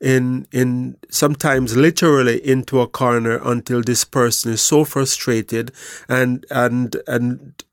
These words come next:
in, in an attempt to free themselves, they fight themselves out of it. For example, let us take an example of,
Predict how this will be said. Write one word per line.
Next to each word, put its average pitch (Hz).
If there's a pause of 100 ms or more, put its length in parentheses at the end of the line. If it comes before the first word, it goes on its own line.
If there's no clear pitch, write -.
(140)
in, 131
in 135
an 127
attempt 123
to 120
free 170
themselves, 123 (340)
they 131
fight 127
themselves 117 (360)
out 131
of 107
it. -
For 170
example, 131
let 139
us 139
take 135
an 127
example 117
of, 113